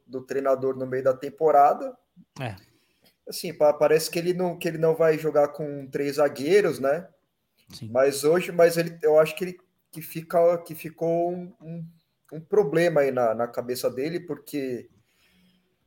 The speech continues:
Speaker 1: quando não joga o Léo, eu não tô querendo comparar o Miranda com o Léo. O Miranda é muito melhor do que o Léo, pelo amor de Deus.
Speaker 2: Sim. Até,
Speaker 1: Mas só
Speaker 2: até
Speaker 1: que
Speaker 2: de cadeira de roda ele é melhor que o Léo.
Speaker 1: É, entendeu?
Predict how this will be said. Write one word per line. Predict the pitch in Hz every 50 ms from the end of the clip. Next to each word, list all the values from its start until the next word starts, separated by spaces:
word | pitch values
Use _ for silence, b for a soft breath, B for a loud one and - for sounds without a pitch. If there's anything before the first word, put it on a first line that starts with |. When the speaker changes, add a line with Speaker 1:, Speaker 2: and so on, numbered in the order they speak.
| _ _ _ _ _ _ _ _ _ _ _ _ _ _ _ _ _ _ _
Speaker 1:
quando | - - 214 240 226 208
não | 190 226 254 233
joga | - 214 202 190 175
o | 180 156
Léo, | 135 143 156 180 185 160 123 - - - - _ _ _ _ _ _ _ _ _ _ _ _ _
eu | - 123 131
não | 151
tô | 156 - 185
querendo | 185 208 196 208 226
comparar | 208 - 233 190 - 196 185 180
o | 180
Miranda | 190 180 170 160 160 160 160 170
com | 165 - 185
o | 165
Léo. | 135 127 117 107
O | 104
Miranda | 104 107 110 120 135 147 165
é | 147
muito | 135 135 151 160 - 208
melhor | 196 208 185 160 160 165 160
do | 165 180
que | - -
o | 220
Léo, | 202 165 147 127 101 - - -
pelo | _ 110 110
amor | 110 120 135
de | 139 156 160
Deus. | 160 135 117 110 107 -
Speaker 2:
Sim. | - - 113 107 _ _ _ _
Até, | - 123 117 - - 135 156
Speaker 1:
Mas | 165 165
só | - 185
Speaker 2:
até | - - - 147 165
Speaker 1:
que | - 185 208
Speaker 2:
de | 214 202 190
cadeira | - 208 202 208 214
de | 214 208
roda | 151 147 147 143 135
ele | 127 127
é |
melhor | 120 127 127 123 120
que | 170
o |
Léo. | 180 185
Speaker 1:
É, | 190 185 160 127 107 101 -
entendeu? | - 127 131 139 139 117 - b